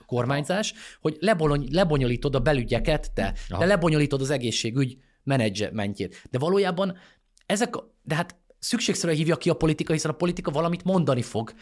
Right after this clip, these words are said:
Speaker 1: hiszen a politikai döntés az, hogy hogyan bonyolítod le az egészségügyet, politikai döntés, hogy mit csinálsz a belüggyel, politikai döntés, hogy mit csinálsz a hadüggyel, és ezek az emberek kihívták őket, és ezek a fénymásolat politikusok,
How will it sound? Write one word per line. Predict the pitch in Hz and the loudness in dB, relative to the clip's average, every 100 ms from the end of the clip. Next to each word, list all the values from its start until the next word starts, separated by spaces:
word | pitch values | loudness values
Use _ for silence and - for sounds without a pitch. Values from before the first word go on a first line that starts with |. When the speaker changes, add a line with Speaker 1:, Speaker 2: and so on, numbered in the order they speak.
| - - - | -20 -20 -12
Speaker 1:
hiszen | - 147 | -6 -2
a | |
politikai | 185 185 - 139 | 0 0 2 2
döntés | 135 131 | 2 0
az, | 143 | -2
hogy | - - | -4 -2
hogyan | 147 139 135 | 2 4 4
bonyolítod | 123 123 123 117 | 4 4 2 2
le | 113 | 0
az | 113 | 0
egészségügyet, | 113 113 - 113 120 127 - - | -2 -4 -6 -6 -4 -4 -6 -4
politikai | 170 175 151 131 | 0 2 2 2
döntés, | 131 127 131 | 2 0 -2
hogy | 123 | 0
mit | 135 | -2
csinálsz | - 127 110 113 | 0 0 0 0
a | 113 | 0
belüggyel, | 104 110 110 123 | 0 0 -2 -4
politikai | 123 175 151 131 | 0 0 0 0
döntés, | 120 120 117 | 0 -4 -6
hogy | 120 | -6
mit | 110 | -6
csinálsz | 123 | -6
a | 120 - | -8 -6
hadüggyel, | 110 113 107 104 120 135 - - | -4 -2 -4 -2 -2 -2 -6 -14
és | - 233 | -6 -2
ezek | 247 123 | -2 -2
az | |
emberek | 143 165 185 | -2 0 -2
kihívták | 185 214 147 - - | 0 0 0 -4 -2
őket, | 139 196 190 | -2 -2 -2
és | 165 | -4
ezek | 185 143 | -4 -4
a | |
fénymásolat | - 170 156 123 117 107 | -2 -2 -2 -2 -4 -2
politikusok, | 123 139 - - 196 | -4 -4 -6 -4 -4